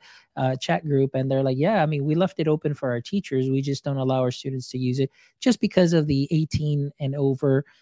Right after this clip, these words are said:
kind of deal," which I understand, you know, the students will still go do it at home. But if you do have those teachable moments, it's definitely something that's very important to go over with them, how to use it properly. And, uh, going back into the essay part of it,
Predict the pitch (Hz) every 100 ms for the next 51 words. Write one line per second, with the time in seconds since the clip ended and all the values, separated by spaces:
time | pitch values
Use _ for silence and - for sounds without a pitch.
0 | _ - 156 147 151 156 151 196 185 156
1 | 147 - 135 135 143 147 139 135 139 131
2 | - 143 139 143 135 - - 139 139 135
3 | 139 139 135 131 175 175 156 143 143 147
4 | _ _ _ 139 147 143 147 143 143 139
5 | 131 - 135 131 127 127 131 135 131 -
6 | 135 139 127 139 123 131 135 131 127 -
7 | 139 135 135 - 208 175 160 160 143 -
8 | _ _ _ - 170 180 220 196 135 131
9 | - 135 135 - 147 143 139 143 135 127
10 | - 220 - 123 120 120 139 - 151 147
11 | 139 139 _ - - _ 143 135 135 170
12 | 151 151 147 151 - 143 - 139 147 160
13 | 214 - 160 - 135 131 127 127 131